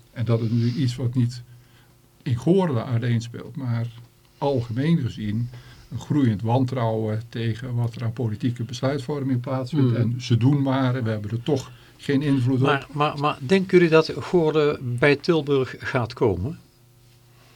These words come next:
Speaker 3: Wat gaat er nou gebeuren? Want de meeste burgemeesters in de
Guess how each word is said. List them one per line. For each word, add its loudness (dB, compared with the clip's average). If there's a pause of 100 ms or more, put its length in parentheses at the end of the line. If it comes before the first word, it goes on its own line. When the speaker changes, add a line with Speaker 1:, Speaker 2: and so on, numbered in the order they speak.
(440)
Speaker 3:
Wat -6
gaat -2
er 0
nou 2
gebeuren? 4
Want 0
de 0
meeste 2
burgemeesters 2
in 2
de 2